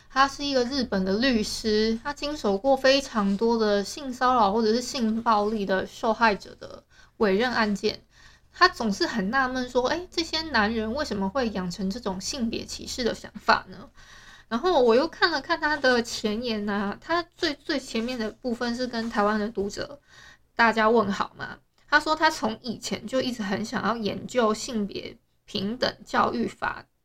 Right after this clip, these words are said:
这就是等等之类的在台湾的法律。从他住在日本的眼里面看来，台湾的性别平等的程度，他是觉得令人很炫目的，是个在政治、经济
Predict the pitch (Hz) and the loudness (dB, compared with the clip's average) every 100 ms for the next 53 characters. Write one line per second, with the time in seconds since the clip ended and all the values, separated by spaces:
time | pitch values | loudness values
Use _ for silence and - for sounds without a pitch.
0 | _ 254 247 - _ _ 240 254 240 - | _ -8 -8 -12 _ _ -6 -4 -4 -4
1 | 226 214 196 202 214 - - 220 - 196 | 0 0 0 2 4 2 2 0 0 -2
2 | 208 208 - - 208 - - _ - - | -2 -2 -6 -6 -6 -10 -12 _ -20 -20
3 | - _ - 240 277 330 330 349 320 302 | -20 _ -4 -2 4 4 6 2 4 4
4 | 311 277 - - - - - - 214 208 | 2 -2 -2 -4 -6 -8 -8 -4 0 2
5 | 254 220 254 233 - 254 - - 180 247 | 0 -2 -4 -2 2 2 2 -4 -6 -12
6 | _ _ _ 254 285 339 311 - 339 247 | _ _ _ 4 4 4 0 0 -2 0
7 | 214 214 214 226 240 214 - - - 190 | 0 0 -2 -2 0 -2 -4 -8 -6 -4
8 | 190 196 269 226 226 - - _ - 285 | -4 -2 -2 -2 -6 -14 -20 _ 2 4
9 | 285 320 294 226 214 214 262 240 202 196 | 4 0 0 2 4 2 2 0 -2 -2
10 | 190 - - 254 220 240 202 - 226 - | -4 -6 2 4 4 0 -4 -6 -6 -4
11 | 320 254 240 277 262 254 302 240 233 269 | -2 0 4 4 4 4 0 0 -2 -6
12 | 233 240 247 269 233 | -4 -6 -6 -4 -4